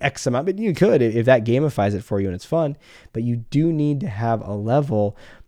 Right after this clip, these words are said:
of willingness to go into this again and again. Think of it like reps. Think of it like a muscle. Think of it like building a skill. These are the metaphors I've been using in this episode.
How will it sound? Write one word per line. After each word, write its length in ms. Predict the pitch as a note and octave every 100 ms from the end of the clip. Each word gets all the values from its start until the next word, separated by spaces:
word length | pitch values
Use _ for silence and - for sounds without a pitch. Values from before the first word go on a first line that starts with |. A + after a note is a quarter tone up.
| _ -
of 320 | A2 G2+ G#2
willingness 640 | G2 D3+ F#3 C3+ G#2 F#2+
to 120 | -
go 180 | G#2 A#2
into 160 | C#3 C#3
this 180 | A2 G#2
again 240 | A2 G#2+
and 80 | G#2+
again. 240 | C3 D3
Think 300 | G#2 B2+ B2
of 80 | B2
it 100 | A2+
like 220 | A2+ G#2+
reps. 560 | G#2 G#2 G2 - - - - _ _ -
Think 200 | C3 B2+
of 80 |
it 80 | A#2+
like 180 | G#2 A2
a 60 | G2
muscle. 540 | G2 A2 A2 - F#2
Think 200 | - A#2
of 80 | A#2+
it 60 |
like 240 | A2+ G#2+ G#2
building 380 | G#2+ A2 A2 G#2
a 40 |
skill. 480 | - - - B2 G2
These 160 | G#2+
are 60 | A#2
the 60 | G#2
metaphors 480 | A2 A#2+ - G#2
I've 80 | G2+
been 120 | F#2+
using 280 | G#2 B2+ A#2
in 80 | G2
this 160 | F#2+ C3+
episode. 560 | C#3+ A2+ - G2+ F#2